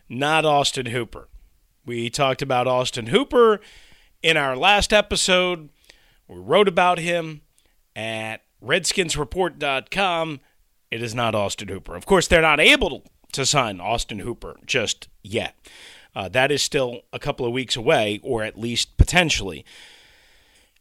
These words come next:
a couple of weeks away. But what they did sign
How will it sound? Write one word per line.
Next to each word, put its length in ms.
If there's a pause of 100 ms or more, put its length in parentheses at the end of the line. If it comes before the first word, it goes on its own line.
(120)
a 140
couple 340
of 80
weeks 280
away. 300 (100)
But 460 (560)
what 240
they 140
did 560 (280)
sign 600